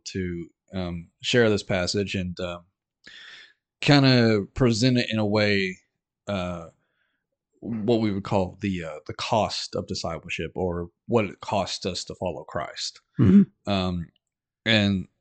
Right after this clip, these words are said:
Speaker 1: and, um, anyways, so just let me read this verse and then it'll make sense. But, uh, it says,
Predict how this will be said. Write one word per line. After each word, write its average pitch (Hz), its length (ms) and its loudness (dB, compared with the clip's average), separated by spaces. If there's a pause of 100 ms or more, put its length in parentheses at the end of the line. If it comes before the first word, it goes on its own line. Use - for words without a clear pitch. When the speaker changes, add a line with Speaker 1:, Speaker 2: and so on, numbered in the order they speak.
(440)
Speaker 1:
and, 98 280 -2 (140)
um, 80 460 -6 (340)
anyways, 98 300 2 (320)
so 117 440 8
just 117 260 -6 (340)
let 120 140 2
me 107 80 0
read 101 180 2
this 92 120 -2
verse 104 300 2
and 87 100 -2
then 95 220 -4 (100)
it'll 87 180 -8
make 85 180 -8
sense. - 280 -8
But, 95 240 -6
uh, 92 200 -6 (380)
it 101 120 -8
says, 113 640 2